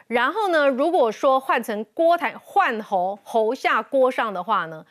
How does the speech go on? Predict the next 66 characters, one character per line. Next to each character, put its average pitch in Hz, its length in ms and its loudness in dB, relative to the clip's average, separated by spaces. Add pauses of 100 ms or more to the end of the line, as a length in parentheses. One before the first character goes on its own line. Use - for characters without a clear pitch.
(120)
郭 392 160 2
台 339 160 -2
铭 247 140 0
支 294 120 -6
持 240 120 -4
度 262 100 0
明 226 220 -2
显 226 200 -6
比 180 280 -10 (340)
侯 233 180 -2
友 240 160 -2
宜 180 80 -6
高， 196 380 -2
他 294 140 -6
拿 240 200 0
到 226 160 -2
了 202 200 -2
二 349 100 0
十 - 160 -8
四 - 220 -6
点 214 160 -4
五 185 100 -6
的 170 100 -4
支 233 180 -10
持 208 140 -8
度， 226 280 0 (600)
赖 349 140 -2
清 359 160 -4
德 262 100 2 (160)
掉 359 200 0
了 226 80 0
一 233 100 -6
点 202 180 -6
点， 196 220 -8
掉 254 180 0
两 175 240 -4
趴， 285 300 -2
三 254 240 -6
十 226 100 -6
二 220 120 -2
点 165 260 -10
八， 277 260 0 (300)
柯 - 160 -4
文 330 160 0
哲 214 240 -2 (100)
掉 226 240 0
三 262 380 -4
趴， 247 340 -2 (300)
三， 277 480 -2
二 302 100 0
十 240 100 0
七 254 240 -6
点 185 200 -4
三， 226 260 -4
所 330 100 -4
以 285 60 0
他 320 80 -2
掉 311 220 0
三 247 200 -4
趴， 233 160 -2
掉 220 160 -2
两 160 220 -4
趴。 190 180 -2
但 330 140 -4
这 392 80 -4
个 339 220 -2